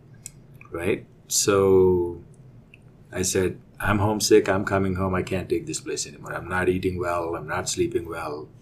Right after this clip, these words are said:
I'm done." My mom goes, um,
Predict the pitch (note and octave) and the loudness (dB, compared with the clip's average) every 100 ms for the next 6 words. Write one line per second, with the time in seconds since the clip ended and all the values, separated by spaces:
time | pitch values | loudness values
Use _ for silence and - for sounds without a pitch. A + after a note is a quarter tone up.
0 | - - - F#3+ D#3 C3 - - - - | -20 -18 -8 -4 -4 -6 -12 -20 -20 -20
1 | - - - - - - - - - E2+ | -20 -20 -20 -20 -20 -20 -20 -18 -14 -10
2 | F2 F2 E2 - - - - - - - | -8 -8 -10 -8 -10 -12 -20 -20 -18 -14
3 | D#3 D#3 D#3 | -12 -14 -16